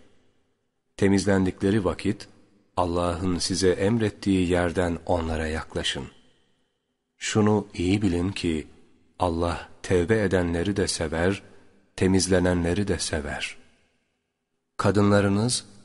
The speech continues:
sizin için bir tarladır. Tarlanıza nasıl dilerseniz öyle varın. Kendiniz için önceden hazırlık yapın. Allah'tan korkun.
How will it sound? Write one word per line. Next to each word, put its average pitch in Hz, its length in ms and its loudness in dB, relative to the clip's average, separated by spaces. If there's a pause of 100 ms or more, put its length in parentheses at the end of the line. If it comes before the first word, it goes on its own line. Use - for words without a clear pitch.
(160)
sizin 107 380 2
için 95 340 0
bir 87 160 2
tarladır. 82 760 -4 (880)
Tarlanıza 90 680 0 (300)
nasıl 107 500 2
dilerseniz 101 680 0 (360)
öyle 78 380 0
varın. 76 340 -6 (920)
Kendiniz 107 480 2
için 95 400 -2 (440)
önceden 101 500 0
hazırlık 85 600 -2
yapın. 78 360 -6 (920)
Allah'tan 85 580 -2
korkun. 80 580 -6